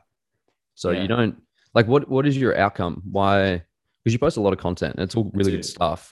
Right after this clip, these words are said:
Speaker 1: It's
Speaker 2: Yeah.
Speaker 1: very consistent and it looks good and the messaging is clear.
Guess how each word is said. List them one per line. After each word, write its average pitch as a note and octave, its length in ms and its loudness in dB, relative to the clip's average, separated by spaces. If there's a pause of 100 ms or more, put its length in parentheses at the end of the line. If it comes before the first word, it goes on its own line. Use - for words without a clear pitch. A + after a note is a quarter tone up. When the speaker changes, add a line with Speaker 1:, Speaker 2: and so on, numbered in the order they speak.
Speaker 1:
It's F#2 140 -6
Speaker 2:
Yeah. - 20 0
Speaker 1:
very G2+ 140 6
consistent F2 760 -6 (280)
and F2 80 -2
it D2+ 40 -2
looks G2 280 -2
good F2 500 -4
and F2 100 -6
the F2 60 -4
messaging F#2 400 -4
is F2 80 -6
clear. E2+ 580 -4